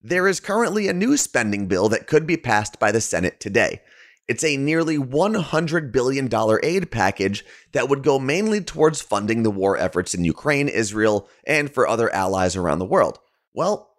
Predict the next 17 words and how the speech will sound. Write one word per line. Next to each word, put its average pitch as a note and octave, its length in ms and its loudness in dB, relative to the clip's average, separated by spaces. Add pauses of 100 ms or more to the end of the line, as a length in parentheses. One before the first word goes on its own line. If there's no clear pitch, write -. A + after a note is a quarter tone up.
even A#3 260 0
if G3 100 -2
it - 120 -4
passes C#3 400 -2
the B2 100 2
Senate, G2 340 0
which C3 200 0
it - 100 -4
probably F3 480 -2
will, F#2+ 320 -2 (260)
it G#2+ 120 -4
looks F#3+ 260 0
like G3+ 160 -2
Republicans C3 640 0
in C#3 100 0
the C3+ 80 4
House G2+ 340 -2